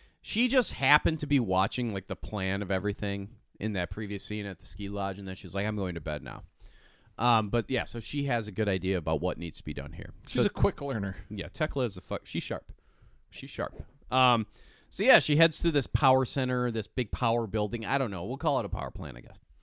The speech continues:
Speaker 1: Plants the charge and hits the button, and then she starts to head out. She's gotta get out of there. It's about to explode. But as she's about to start walking, all of a sudden, we notice that Enbo has been watching her. And we see this red dot.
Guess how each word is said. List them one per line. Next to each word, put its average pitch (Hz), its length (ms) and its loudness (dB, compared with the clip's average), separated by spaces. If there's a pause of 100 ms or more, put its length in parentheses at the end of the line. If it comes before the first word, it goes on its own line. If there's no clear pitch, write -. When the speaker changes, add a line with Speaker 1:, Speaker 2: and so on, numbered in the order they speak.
(420)
Speaker 1:
Plants 196 320 8
the 170 80 0
charge 135 640 4 (400)
and 120 560 4 (340)
hits - 220 0
the 127 100 -2
button, 107 360 2
and 101 160 -2
then 104 80 0
she 110 120 -6
starts 135 360 2
to 107 80 0
head 113 160 2
out. 87 180 0
She's - 140 -10
gotta 101 180 2
get 104 140 2
out 170 100 8
of 110 80 4
there. 82 120 2
It's 98 100 -4
about 101 180 2
to 110 60 -4
explode. 156 420 4 (1300)
But 120 120 2
as 165 200 8
she's 180 180 2
about 147 220 8
to 131 80 0
start 147 260 6
walking, 117 480 4
all 120 140 0
of 123 60 -2
a 131 80 -6
sudden, 104 420 0 (500)
we 113 160 0
notice 123 580 6
that 110 200 2
Enbo 117 340 0
has 85 120 -2
been 87 180 -2
watching 65 360 -6
her. 90 200 -6 (680)
And 110 120 0
we 123 80 6
see 151 140 6
this 143 220 8
red 127 400 4
dot. 117 480 4